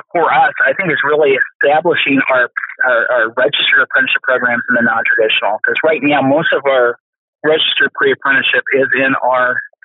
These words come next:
traditional side. It's in the building construction side with the multi-curriculum core, you know, craft core there, M C three. There's dollars, uh, associated, uh, for those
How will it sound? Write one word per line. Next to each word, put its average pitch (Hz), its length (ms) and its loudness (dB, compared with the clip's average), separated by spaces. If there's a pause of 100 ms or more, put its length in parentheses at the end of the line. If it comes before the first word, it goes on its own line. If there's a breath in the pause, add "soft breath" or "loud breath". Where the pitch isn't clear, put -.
(160)
traditional 127 480 0 (160)
side. 120 340 2
It's 113 160 -2
in 131 120 2
the 113 100 0
building 120 240 0
construction 120 480 -2 (100)
side 110 220 2 (480 loud breath)
with 123 300 0
the 113 160 2
multi-curriculum 117 880 0 (100)
core, 113 300 0 (300)
you 131 80 -6
know, 107 120 0
craft 117 360 -2
core 123 200 2
there, 110 220 -2 (420 loud breath)
M 139 220 0
C 123 160 -4
three. 127 300 0 (340 loud breath)
There's 131 240 -2
dollars, 139 500 2 (220)
uh, 117 220 2 (340)
associated, 131 680 0 (220)
uh, 113 220 4 (140)
for 139 100 0
those 131 140 0